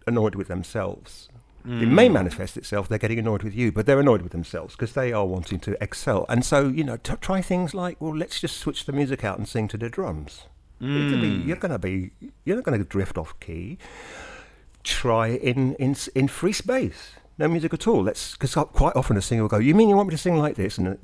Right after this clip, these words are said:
Speaker 1: te-, you know, the, te-, the music stops and they go, they sing it perfectly. You know, it's like, "Yep, that's it, that's the one." Roll the tape, it comes out wrong again. Well, think about that. You know, actually take the time to do, to dwell on internally, why is this happening?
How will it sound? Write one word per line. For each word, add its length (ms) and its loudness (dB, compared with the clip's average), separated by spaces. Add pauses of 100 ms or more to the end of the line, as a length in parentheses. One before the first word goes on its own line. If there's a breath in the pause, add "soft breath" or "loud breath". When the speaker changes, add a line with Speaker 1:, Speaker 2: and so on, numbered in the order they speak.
Speaker 1:
te-, 200 -8
you 60 -4
know, 100 -4
the, 80 -12
te-, 200 -6
the 100 -6
music 240 2
stops 360 -4
and 120 -2
they 40 0
go, 60 2
they 140 0
sing 180 2
it 80 0
perfectly. 640 2
You 80 -6
know, 80 4
it's 100 -2
like, 140 -2
"Yep, 240 2
that's 240 0
it, 140 0
that's 160 2
the 100 0
one." 240 0 (800 loud breath)
Roll 160 8
the 80 6
tape, 420 2
it 100 6
comes 200 4
out 100 2
wrong 200 2
again. 380 -8 (760 loud breath)
Well, 180 4
think 340 6
about 280 -4
that. 240 -12 (100)
You 80 2
know, 140 0 (240)
actually 300 0
take 260 -2
the 80 -6
time 300 2
to 120 0
do, 300 0
to 120 4
dwell 340 4
on 140 4
internally, 480 2
why 340 4
is 140 2
this 180 -2
happening? 540 -8